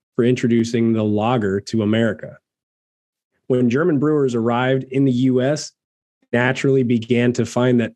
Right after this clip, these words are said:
much of its barley was a variety called six row, as opposed to the German two row. The stuff was gummier, higher protein, and hard to brew, Mike Lenane,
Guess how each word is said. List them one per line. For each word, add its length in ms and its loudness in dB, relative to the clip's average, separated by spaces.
much 260 0
of 100 2
its 160 0
barley 520 0
was 340 -2
a 140 -4
variety 580 0
called 280 -2
six 380 -4
row, 300 -4
as 140 -2
opposed 480 -2
to 160 0
the 140 0
German 680 0
two 220 0
row. 280 -6
The 80 -2
stuff 280 -2
was 140 0
gummier, 540 0
higher 300 2
protein, 840 0
and 100 -2
hard 240 0
to 60 0
brew, 400 0
Mike 320 -4
Lenane, 500 -2